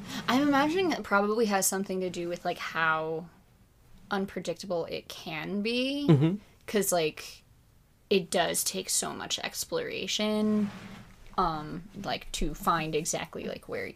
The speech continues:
Speaker 1: yours is, and, like, people a lot of the time in person are so, uh, reserved on so much shit.
Speaker 2: Yes.
Speaker 1: Um,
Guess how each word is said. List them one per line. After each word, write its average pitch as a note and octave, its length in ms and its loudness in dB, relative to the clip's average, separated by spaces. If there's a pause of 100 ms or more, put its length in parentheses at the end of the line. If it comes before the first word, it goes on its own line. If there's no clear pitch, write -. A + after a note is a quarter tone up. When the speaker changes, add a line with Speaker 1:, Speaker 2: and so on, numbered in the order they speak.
Speaker 1:
yours - 320 -4
is, G#3+ 460 12
and, E3+ 140 0
like, D3 180 -4
people E3+ 400 0
a D3+ 40 0
lot D3 160 0
of C#3 80 -4
the - 60 -6
time C3+ 320 -4
in A2 260 -8 (960)
person F#3 380 0
are F#3 60 -4
so, D#3+ 300 0 (260)
uh, C#2+ 480 -2 (200)
reserved F#3+ 720 2
on F#3+ 180 6
so G3 260 4
much G3+ 220 2
shit. G#3+ 360 6 (100)
Speaker 2:
Yes. - 640 8
Speaker 1:
Um, F3+ 520 6